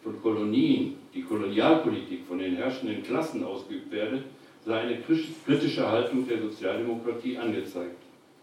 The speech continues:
In Bernsteins Hauptwerk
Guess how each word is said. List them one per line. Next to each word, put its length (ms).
In 80
Bernsteins 540
Hauptwerk 560